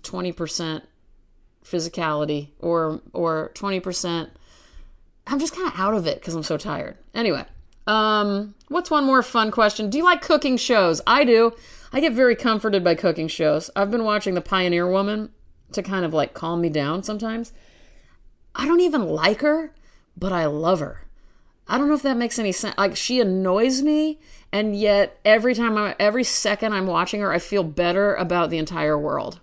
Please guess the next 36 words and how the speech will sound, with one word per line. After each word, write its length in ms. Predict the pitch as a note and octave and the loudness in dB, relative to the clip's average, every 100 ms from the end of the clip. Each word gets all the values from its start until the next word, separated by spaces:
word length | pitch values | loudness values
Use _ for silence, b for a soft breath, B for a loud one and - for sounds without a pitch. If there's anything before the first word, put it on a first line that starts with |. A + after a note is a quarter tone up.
| - | -14
So, 540 | - - F3 E3+ D3 - _ _ - _ - - - G3 | -4 0 4 4 0 -6 _ _ -20 _ -12 -12 -12 -8
I 80 | |
don't 100 | F3 | -6
know 60 | D#3 | -6
what 120 | D3 | -6
that's 220 | D3 D3 | -8 -8
about. 280 | - D#3 A#2 _ B B B B B B B - | -10 -10 -14 _ B B B B B B B 0
Uh, 1000 | A3+ A3+ A3+ A3+ A3+ A3 A3 A3+ A3 G#3+ | 2 4 6 6 6 6 6 6 6 4
let's 760 | G#3+ A#3 A#3+ C4 C#4 F#4+ F4+ | 4 0 -2 -2 -2 -2 -4
see. 380 | - - F#4 D#4+ | -6 -4 0 0
What 180 | C#4 F#4+ | 0 0
am 60 | |
I 120 | B4 A4 | -2 -2
gonna 200 | F#4 A#3+ | -2 0
read? 280 | A#3+ A3 C#3 | 0 0 0
I 80 | |
have 180 | F#3+ D4 | 0 -4
a 40 | G4 | -4
couple 300 | G#4+ G4+ D4 | -6 -2 -2
of 100 | F#3 | 0
books 260 | F#3+ - | -2 -2
here. 440 | - D3+ C#3 A#3 A#3 _ - | -4 -4 -4 -6 -12 _ -10
Uh, 160 | F3+ | -8
let 120 | E3+ C#4 | -4 -4
me 80 | |
push 320 | G4 G#4 F4 - | -4 -4 -6 -6
pause 420 | B3+ B3+ F4+ C4 | -2 -2 -2 -4
and 140 | F#3+ | -6
figure 320 | - A3 G#3+ | -6 -6 -2
out 100 | G#3+ | -2
what 120 | G3 G3 | -2 -2
I'm 60 | |
gonna 120 | G3 | -4
do 160 | E3+ E3 | -4 -4
for 220 | D3+ B2+ | -4 -8
you. 100 | - | -8